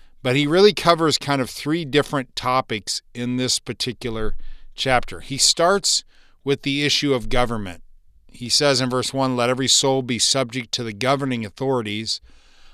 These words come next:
for there's no authority except from God, and the authorities that exist are appointed by God."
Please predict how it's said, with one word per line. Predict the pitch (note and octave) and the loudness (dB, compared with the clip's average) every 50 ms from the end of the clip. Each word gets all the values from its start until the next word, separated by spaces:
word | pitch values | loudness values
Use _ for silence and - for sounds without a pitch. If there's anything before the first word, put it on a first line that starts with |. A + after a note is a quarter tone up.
| - _ _ | -20 _ _
for | - - A2+ | -14 -12 -10
there's | A2 A#2 A2+ A2+ A#2+ | -8 -6 -6 -4 -2
no | B2+ C3 C3 B2 | -2 0 0 0
authority | - - B2+ B2+ B2 A#2+ | -2 -2 -4 -2 -2 -4
except | A2 - - - C3+ B2 - | -2 -2 -2 0 0 -2 -2
from | - A#2+ A2+ G2+ | -4 -8 -8 -6
God, | G#2+ A2 A2 A2+ A2+ G#2+ | -6 -4 -4 -4 -4 -6
and | G#2+ G#2 G#2 | -8 -8 -8
the | G#2+ G#2+ | -8 -8
authorities | G#2 - - C3 A#2+ A#2+ A#2 A2+ A2 G2 - | -8 -10 -10 -8 -8 -6 -6 -6 -8 -8 -6
that | A#2 G#2+ G#2 | -6 -6 -6
exist | G2+ F2 F2 G#2 A2 G#2 G2 - - | -8 -8 -10 -10 -8 -6 -6 -8 -8
are | - G#2 G2+ | -8 -10 -10
appointed | F#2+ - - - C3+ C#3 C#3 A#2+ A2 G2 F2+ F2+ | -10 -12 -12 -8 -6 -6 -4 -4 -6 -8 -10 -12
by | F#2 F#2 F#2 F2+ | -12 -12 -12 -12
God." | E2+ F#2+ F#2 F2 F2 E2 | -12 -12 -12 -12 -12 -16